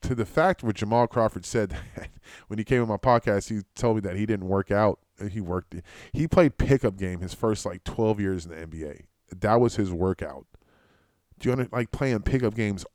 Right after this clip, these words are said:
all day? All day. It's, it's sad how the N B A did him. They didn't let him go out on his own.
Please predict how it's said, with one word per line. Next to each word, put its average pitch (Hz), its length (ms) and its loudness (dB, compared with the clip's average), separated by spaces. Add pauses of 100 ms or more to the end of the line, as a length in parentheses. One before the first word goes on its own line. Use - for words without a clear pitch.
(120)
all 95 800 10 (320)
day? 80 440 -6 (1160)
All 95 760 8 (480)
day. 80 400 -4 (1600)
It's, 170 340 0
it's 170 220 0
sad 127 340 6
how 131 80 6
the 117 160 0
N 120 120 0
B 120 120 4
A 123 100 6
did 120 200 4
him. 120 240 -4 (840)
They 117 80 0
didn't 135 160 4
let 131 140 2
him 117 80 -2
go 104 160 4
out 113 120 8
on 110 120 0
his 104 120 -4
own. 107 360 0